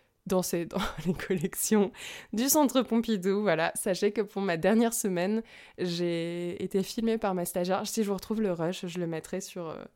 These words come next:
sur le compte Instagram, euh, parce que c'était quand même assez rigolo. C'était ma façon de dire au revoir aux collections. Je me suis dit, « Vas-y, on est mardi,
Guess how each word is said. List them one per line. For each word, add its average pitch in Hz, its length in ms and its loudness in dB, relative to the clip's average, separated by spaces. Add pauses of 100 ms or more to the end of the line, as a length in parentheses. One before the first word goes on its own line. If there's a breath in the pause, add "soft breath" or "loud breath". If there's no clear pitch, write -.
(460 soft breath)
sur - 200 -2
le 180 120 2
compte 196 200 -4
Instagram, 180 580 -2
euh, 160 240 -6 (140)
parce - 160 -14
que - 80 -14
c'était 185 180 -6
quand 185 100 -4
même 175 200 -4
assez 214 220 -2
rigolo. 190 360 -2
C'était - 200 -4
ma 185 140 0
façon 190 240 -4
de 202 100 -4
dire 185 200 -4
au 185 100 -4
revoir 185 220 -2
aux 190 80 -4
collections. 175 500 -6
Je - 40 -20
me - 40 -20
suis - 140 -10
dit, « 196 120 -6
Vas-y, 175 400 -4 (120)
on 185 120 0
est 170 80 0
mardi, 175 480 -6